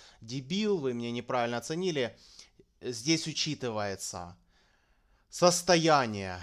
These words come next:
идущий, не идущий, вес золота, ну, куча, куча, куча нюансов. Э, как вы попадете на человека, на время аукциона, ну, очень много факторов. И когда мне задают такие вопросы, я, э, не могу на них ответить. Вот реально не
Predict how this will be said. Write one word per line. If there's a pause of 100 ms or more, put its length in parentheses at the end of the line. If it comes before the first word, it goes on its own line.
(180)
идущий,
не
идущий,
вес
золота,
ну,
куча,
куча,
куча
нюансов.
Э,
как
вы
попадете
на
человека,
на
время
аукциона,
ну,
очень
много
факторов.
И
когда
мне (480)
задают
такие
вопросы,
я,
э,
не
могу
на
них
ответить.
Вот
реально
не